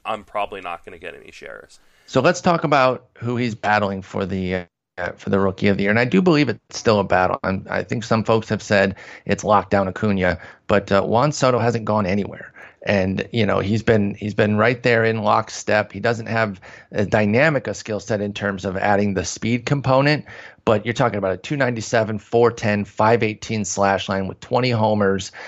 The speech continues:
Speaker 2: sixty-five ribs, seventy-two runs, five steals for a nineteen-year-old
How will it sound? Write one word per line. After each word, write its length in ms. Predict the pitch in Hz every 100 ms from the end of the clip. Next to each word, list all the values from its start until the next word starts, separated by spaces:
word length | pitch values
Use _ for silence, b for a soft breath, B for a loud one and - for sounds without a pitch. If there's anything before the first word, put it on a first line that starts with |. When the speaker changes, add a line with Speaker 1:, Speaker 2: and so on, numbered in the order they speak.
| B
Speaker 2:
sixty-five 600 | - - 135 131 113 113 101
ribs, 280 | 104 101
seventy-two 440 | - 113 107 101 117
runs, 320 | 104 98 98
five 340 | - 98 101
steals 540 | 98 - 101 95 92 - B B
for 180 | - 110
a 100 | 98
nineteen-year-old 1120 | 101 107 127 - - 104 92 92 90 92